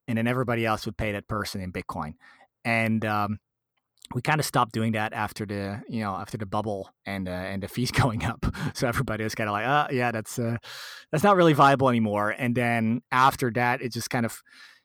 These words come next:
you know, it just kind of feels wrong to do when you know that fees will go up in the future. So it's just like, you know, why, y-, yes, it's possible now in the Bitcoin blockchain, but will it really be possible in the future? And I guess I feel kinda similar about Lightning, where I'm just a little hesitant to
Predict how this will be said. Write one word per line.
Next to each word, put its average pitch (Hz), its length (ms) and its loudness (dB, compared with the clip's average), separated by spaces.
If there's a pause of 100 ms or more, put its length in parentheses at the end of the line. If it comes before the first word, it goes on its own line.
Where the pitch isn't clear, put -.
you 196 80 4
know, 175 60 4
it 180 80 4
just 160 160 -4
kind 185 120 4
of 147 60 0
feels 175 400 4
wrong 143 340 6
to 135 120 0
do 127 360 4
when 131 200 4
you 117 100 6
know 110 440 2
that 101 360 -2 (220)
fees 120 340 -4
will 110 220 0
go 123 200 2
up 117 140 -2
in 123 60 2
the 113 40 0
future. 131 520 0
So 110 300 -4
it's 110 180 -10
just - 200 -8
like, 95 320 -6 (880)
you 123 80 -2
know, 113 80 2
why, 123 260 4 (120)
y-, 147 160 -4
yes, 131 300 0
it's 123 120 -6
possible 123 400 0
now 113 240 2
in 120 60 2
the 113 60 0
Bitcoin 110 320 -4
blockchain, 110 460 -2
but 113 120 -10
will 117 220 0
it 110 80 -6
really 120 220 0
be 110 100 -2
possible 110 360 -2
in 104 60 -4
the 101 60 -6
future? 139 480 -2 (260)
And 139 140 -2
I 143 80 -2
guess 170 200 2
I 147 100 -2
feel - 480 -2
kinda 143 360 -2
similar 147 400 2
about 135 260 0
Lightning, 131 380 2
where 123 200 0
I'm 117 180 0
just - 180 -4
a 120 80 -2
little 135 240 2
hesitant 135 480 0
to 113 440 -2